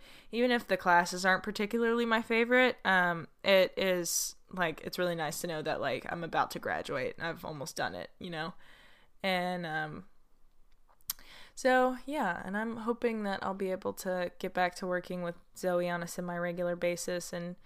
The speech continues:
um, Juno, 'cause if you guys remember, um, in the last season of this podcast, when it was still, um, equine-centric, I discussed, um, Juno quite a bit, and, um, since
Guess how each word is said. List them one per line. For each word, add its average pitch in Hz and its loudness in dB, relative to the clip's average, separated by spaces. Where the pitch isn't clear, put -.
um, 175 -2
Juno, 175 0
'cause 190 -6
if 196 -6
you 240 0
guys 262 4
remember, 185 2
um, 175 -2
in 185 -2
the 175 0
last 185 2
season 160 -6
of - -6
this 165 -2
podcast, 156 -2
when 180 -6
it - -8
was - -12
still, 165 -6
um, 175 -2
equine-centric, 190 0
I 190 6
discussed, - 0
um, 170 -2
Juno 190 0
quite 175 0
a 170 2
bit, 160 2
and, 175 0
um, 175 -2
since - -2